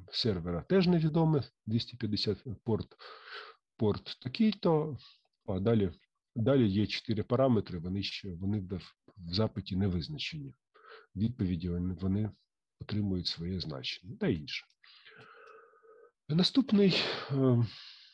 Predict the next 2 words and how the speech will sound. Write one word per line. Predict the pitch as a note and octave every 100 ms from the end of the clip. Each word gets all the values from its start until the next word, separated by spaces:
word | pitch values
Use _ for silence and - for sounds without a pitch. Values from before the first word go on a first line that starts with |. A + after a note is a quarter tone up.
| _ _ _ _ _ _
технічний | C#3+ - C#3 C#3 B2+ - A#2 A2
протокол, | G2+ G#2+ G2 G#2+ - - G#2 G2+ F#2+